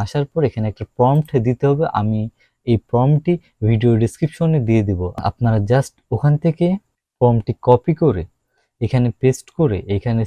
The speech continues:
sixteen by nine সিলেক্ট করে জেনারেটে ক্লিক করলে আপনার ইমেজটি জেনারেট হতে শুরু করবে। একটু সময়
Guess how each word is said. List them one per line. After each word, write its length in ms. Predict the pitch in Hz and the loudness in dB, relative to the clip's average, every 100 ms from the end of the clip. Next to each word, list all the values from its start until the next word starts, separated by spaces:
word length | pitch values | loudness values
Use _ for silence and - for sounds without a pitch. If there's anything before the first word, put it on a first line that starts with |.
| - - | -6 -4
sixteen 680 | 135 - - - - 175 175 143 | -4 -4 -10 -10 -2 0 0 0
by 140 | 143 143 123 107 - 117 | 0 0 -2 -4 -6 -2
nine 300 | 117 123 127 127 127 _ _ _ _ _ | 0 0 0 -2 -6 _ _ _ _ _
সিলেক্ট 340 | 135 143 151 _ | 0 0 0 _
করে 180 | 160 170 190 _ _ _ - | 2 2 0 _ _ _ -6
জেনারেটে 520 | 117 120 120 120 110 113 | 0 2 2 0 -2 -6
ক্লিক 240 | - 147 151 - | 0 0 0 0
করলে 240 | 175 113 82 - _ _ _ _ | 0 0 -6 -14 _ _ _ _
আপনার 300 | - - 113 - 123 | -10 -4 -2 -2 0
ইমেজটি 420 | 131 151 - 180 180 - _ _ _ _ _ 123 107 | 2 2 0 0 0 -2 _ _ _ _ _ 0 2
জেনারেট 340 | 131 151 156 147 | 4 4 2 -2
হতে 200 | 147 170 196 - - | -2 -2 -4 -8 -2
শুরু 200 | 135 131 - | 2 4 2
করবে। 260 | 98 92 101 117 | 0 -2 -4 -4
একটু 200 | - - 113 - | -4 -4 -6 -2
সময় 280 | 123 139 | -2 0